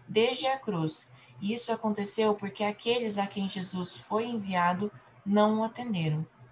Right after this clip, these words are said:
Mas quem sofreu mais? Nossos pais celestiais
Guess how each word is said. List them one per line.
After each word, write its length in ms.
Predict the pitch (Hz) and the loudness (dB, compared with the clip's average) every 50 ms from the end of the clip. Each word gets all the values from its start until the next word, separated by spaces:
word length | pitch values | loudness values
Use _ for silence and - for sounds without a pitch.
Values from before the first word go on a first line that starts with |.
| _ _ _ _ _ _ _ - - - _ - | _ _ _ _ _ _ _ -20 -20 -18 _ 2
Mas 240 | 214 226 240 - | 4 4 4 4
quem 200 | - 294 311 339 | 0 -2 -4 -2
sofreu 400 | - - - - - 240 240 220 | 0 0 0 0 0 0 2 2
mais? 520 | 202 180 170 156 - - - - - - - - _ - - - - - - - | 2 0 -2 -2 -2 -2 -2 -2 -4 -6 -10 -20 _ -20 -20 -20 -20 -20 -6 0
Nossos 360 | 196 202 208 208 - 196 - - | 2 4 4 4 4 0 0 2
pais 260 | - 220 233 254 240 | 4 6 6 6 4
celestiais 880 | 262 247 233 226 233 - - - 185 180 196 208 196 190 - - - | 0 0 0 0 0 0 0 0 2 4 4 4 4 4 0 -2 -2